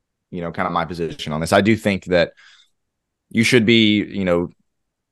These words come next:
dressing up for worship. And we're gonna get into, like, what all that means, 'cause somebody might say, "Well, my six hundred dollar jeans are more expensive than your suit." That's me dressing up. We'll get into that here in just a second. But for the most part, again, I, I believe that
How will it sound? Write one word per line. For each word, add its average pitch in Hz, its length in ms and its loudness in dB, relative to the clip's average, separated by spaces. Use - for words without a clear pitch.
dressing 147 420 6
up 117 240 6
for 117 120 6
worship. 107 360 2
And 110 100 0
we're 120 60 0
gonna 135 100 2
get 113 100 0
into, 110 160 2
like, 101 140 0
what 107 160 4
all 107 120 8
that 98 140 4
means, 87 280 -6
'cause 90 160 -8
somebody 92 260 2
might 87 220 -2
say, 85 120 -2
"Well, 85 140 0
my 92 120 2
six 92 220 -4
hundred 98 180 0
dollar 92 200 4
jeans 90 360 0
are 85 40 -4
more 85 140 -2
expensive 85 380 -6
than 80 100 -4
your 76 100 -4
suit." 90 300 0
That's - 240 2
me 80 100 -4
dressing 78 320 -2
up. 80 80 -2
We'll 120 120 4
get 143 100 8
into 117 120 4
that 101 160 6
here 101 80 0
in 92 60 -4
just 82 140 -6
a 110 80 2
second. 92 200 0
But 92 160 2
for 165 160 2
the 156 100 6
most 147 260 6
part, 120 140 6
again, 107 260 4
I, 101 220 4
I 117 180 8
believe 104 500 -2
that 95 340 2